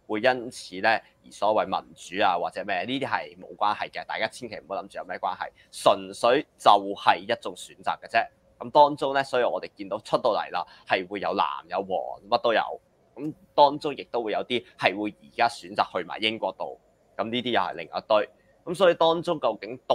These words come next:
表緊啲咩嘢呢？或者對，對於我呢一代人，佢哋係會點樣思考呢？某程度上，我呢一代人好多都會去認為呢，一個良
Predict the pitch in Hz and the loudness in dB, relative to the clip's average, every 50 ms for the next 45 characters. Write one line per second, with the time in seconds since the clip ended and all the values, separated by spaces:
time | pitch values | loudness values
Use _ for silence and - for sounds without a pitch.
0 | 101 90 95 - 113 113 110 107 110 127 127 127 117 107 101 101 117 127 120 - | 2 0 0 -4 -2 -2 -2 -2 -2 -2 0 0 0 0 2 4 4 4 2 0
1 | _ _ _ _ - 95 90 - 110 117 - _ 107 104 95 - - - 110 113 | _ _ _ _ -2 -2 0 0 -2 -4 -2 _ -2 -2 -2 -2 -4 -4 -2 -2
2 | 117 123 127 - - 95 101 101 120 127 127 127 - - - 90 78 80 - 73 | 0 2 0 0 0 -2 -2 -2 0 0 0 0 0 0 0 0 0 -4 -8 -12
3 | - _ _ - - 85 85 90 90 85 - - 85 80 82 98 95 92 95 110 | -14 _ _ -16 -16 -12 -8 -8 -8 -8 -10 -12 -14 -12 -14 -16 -16 -14 -10 -10
4 | 113 113 - - 117 107 104 95 98 107 113 113 - _ _ _ _ 147 170 170 | -10 -10 -10 -10 -6 -2 0 0 2 2 2 2 0 _ _ _ _ 6 6 6
5 | - 131 101 104 110 - - 127 90 98 120 131 170 190 190 - - 113 90 85 | 6 0 -6 -6 -6 -2 0 0 0 2 0 2 2 0 0 0 -2 -4 -4 -4
6 | 85 80 67 - - - 101 113 120 - 143 147 147 - 151 147 139 131 120 113 | -6 -10 -10 -10 -10 -10 -10 -6 0 0 0 0 2 -2 -4 -4 -4 -6 -6 -6
7 | 101 98 - _ - 104 92 92 - _ - 95 87 80 80 87 92 78 - - | -6 -6 -8 _ -8 -8 -8 -8 -4 _ -2 -2 -2 -4 -12 -18 -16 -16 -16 -6
8 | 87 113 117 - - _ _ _ _ _ _ - 180 - 143 113 110 101 - | 0 0 0 0 0 _ _ _ _ _ _ 2 4 4 4 2 2 0 -2